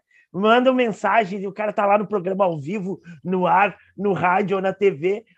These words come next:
e aí os cara botam um, um, uns nomes, eh, que são cacofonias, cacofonias de duplo sentido, não, cacofonias explícitas, né? E, e, e, e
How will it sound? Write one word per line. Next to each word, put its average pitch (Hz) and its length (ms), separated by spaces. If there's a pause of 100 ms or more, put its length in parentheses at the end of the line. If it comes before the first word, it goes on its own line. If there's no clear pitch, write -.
(160)
e - 60
aí 226 140
os 208 140
cara 226 240
botam 202 680 (240)
um, 214 160
um, 190 560
uns 151 160
nomes, 196 760
eh, 147 500 (600)
que 175 160
são 180 280
cacofonias, 202 1200 (340)
cacofonias 202 840
de 220 640 (100)
duplo 202 260
sentido, 226 460
não, 262 200
cacofonias 185 640
explícitas, 196 800
né? 170 240 (580)
E, 156 80
e, 165 540
e, 139 720
e 120 60